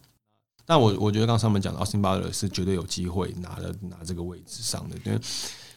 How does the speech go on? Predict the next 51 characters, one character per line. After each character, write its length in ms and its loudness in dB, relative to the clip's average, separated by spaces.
我 60 -4
觉 80 8
得 80 8
当 140 8
然 80 10
确 160 8
实 80 2
这 160 8
就 220 6
是 160 6
一 100 6
个 140 0
传 280 2
记 140 0
电 180 0
影。 60 -6
那 100 2
传 140 6
记 80 8
电 160 4
影 60 0
大 80 0
家 80 2
也 40 -2
都 120 -8
知 120 -6
道， 120 -2
在 120 0
过 200 0
往 100 -2
奥 160 -2
斯 80 -6
卡 160 -6
的 180 -6
演 240 -4
技 160 -4
项 240 -2
目 200 -6
来 120 -8
讲， 160 -10
它 120 -8
是 80 -6
很 160 -8
吃 240 2
香 180 -4
的 100 -8
一 60 -8
个 140 -8
题 180 -8
材 200 -4
的， 280 6